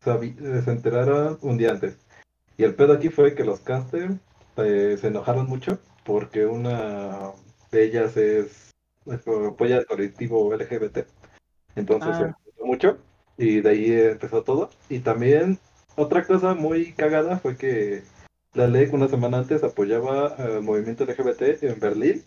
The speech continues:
Speaker 1: y, pues,
Speaker 2: Oh.
Speaker 1: esta semana salió lo de Neon y, pues, era una,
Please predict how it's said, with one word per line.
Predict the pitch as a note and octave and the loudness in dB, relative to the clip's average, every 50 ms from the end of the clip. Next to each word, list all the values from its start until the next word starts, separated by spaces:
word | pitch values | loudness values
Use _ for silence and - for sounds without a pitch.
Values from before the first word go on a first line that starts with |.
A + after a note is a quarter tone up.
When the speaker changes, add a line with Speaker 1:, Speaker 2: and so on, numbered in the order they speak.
| _ _ _ _ _ _ | _ _ _ _ _ _
Speaker 1:
y, | - A#2+ A2+ A2 A2 - D3+ D#3+ E3 | -12 -10 -8 -6 -6 -6 -6 -6 -2
pues, | E3 G#3+ G3 F#3 | 0 0 0 -2
Speaker 2:
Oh. | F#3 F#3 F#3 F3+ F3 E3 - - _ _ _ _ _ _ _ | -4 -10 -16 -16 -18 -20 -20 -20 _ _ _ _ _ _ _
Speaker 1:
esta | C3 B2+ C3 - - | -2 0 2 2 4
semana | D3 C#3+ C3+ B2+ B2+ C3 C3+ C3+ C3+ C3 | 4 4 4 4 2 2 2 2 2 2
salió | - A#2 - G#2+ G#2+ A2+ A#2 | 2 0 0 0 0 -2 -2
lo | A#2 A#2+ A2+ | 0 -2 -2
de | G#2+ G#2+ A2 | -2 -2 -4
Neon | A2+ A#2 A#2 B2 C3+ C#3 | -4 -4 -4 -4 -4 -6
y, | A#2 G2 | -6 -8
pues, | F#2 - G#2 F#2+ F#2 F#2 - | -8 -8 -8 -8 -6 -4 -2
era | A2 G#2+ G#2+ G#2+ | 0 0 0 -2
una, | A2 A2+ A2 G2+ F#2+ | -4 -6 -6 -8 -8